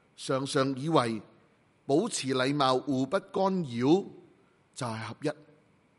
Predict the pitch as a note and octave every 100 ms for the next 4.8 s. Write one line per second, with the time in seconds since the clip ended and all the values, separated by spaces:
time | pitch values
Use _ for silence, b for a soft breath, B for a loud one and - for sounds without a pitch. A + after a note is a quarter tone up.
0 | _ _ _ _ _ _ b b b b
1 | b - B2+ A#2+ C#3 C#3+ E3 E3 D3 C3
2 | B2+ A2+ - B2+ - A#2+ A2 G#2 - _
3 | _ - C3 C#3+ - C3+ C3+ - E3+ E3+
4 | D#3+ C3 A#2+ A#2 G2+ G#2 B2+ G2+